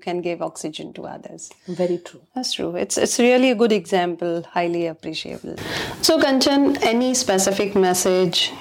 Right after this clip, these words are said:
Speaker 1: you would like to give to our listener via this podcast episode?
Speaker 2: Kalpana, first I would like to appreciate that you have come up with a platform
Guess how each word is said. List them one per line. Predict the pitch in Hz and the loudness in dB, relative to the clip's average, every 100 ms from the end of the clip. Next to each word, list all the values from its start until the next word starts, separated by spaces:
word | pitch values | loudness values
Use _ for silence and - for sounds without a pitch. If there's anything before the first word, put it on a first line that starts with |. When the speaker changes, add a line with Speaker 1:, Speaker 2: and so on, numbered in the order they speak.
| - - | -4 2
Speaker 1:
you | 196 196 | 4 4
would | 196 175 | 4 4
like | 185 185 196 190 | 4 4 2 2
to | 202 | 2
give | 185 185 185 | 4 2 2
to | 185 180 180 180 175 175 - - - | 4 4 6 4 2 0 -10 -16 -4
our | 202 190 | 0 4
listener | 180 190 190 - 175 170 170 175 | 4 4 2 2 4 4 4 2
via | 160 151 160 | 2 4 4
this | 165 160 | 2 0
podcast | - 151 151 - 160 165 156 | 0 0 0 -2 -4 -2 -6
episode? | - - - - - - - - - - - | -8 -8 -6 -8 -12 -20 -20 -20 -20 -20 -8
Speaker 2:
Kalpana, | - 202 220 214 | 2 4 4 2
first | 196 196 196 | 2 2 4
I | 202 | 4
would | 190 | 4
like | 190 208 | 4 2
to | |
appreciate | 196 - 190 - 196 185 175 - - - | 0 4 2 4 4 4 4 -2 -16 -10
that | 190 180 170 185 | 0 0 2 2
you | |
have | 180 175 - - | 2 0 -8 -6
come | 202 196 | 2 4
up | 233 | 4
with | 233 196 | 2 0
a | |
platform | 196 160 165 - 208 180 156 | 2 2 2 0 2 2 2